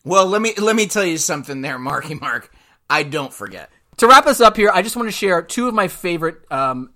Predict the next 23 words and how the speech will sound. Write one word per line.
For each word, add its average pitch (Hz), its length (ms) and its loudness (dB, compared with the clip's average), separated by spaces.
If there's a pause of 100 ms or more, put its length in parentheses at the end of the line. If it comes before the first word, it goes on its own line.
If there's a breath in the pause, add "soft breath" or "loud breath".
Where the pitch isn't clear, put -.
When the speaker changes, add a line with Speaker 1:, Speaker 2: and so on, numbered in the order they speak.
Speaker 2:
A 190 180 0
plus, 156 460 0
I'll 135 80 -4
call 135 220 0
them, 135 120 -4
lines 139 580 -2 (220 soft breath)
from 139 160 -6
Killer 143 260 -6
Grades. 127 460 -8 (540 soft breath)
First 208 340 4
one, 196 280 2
one 185 160 2
of 185 40 -2
the 165 80 -6
students 165 280 -6
says, 156 360 0
"I'm 175 80 0
trying 262 220 6
to 240 60 -2
get 220 120 4
into 190 220 0
Vanderton." 143 800 0
Vanderton! 226 840 0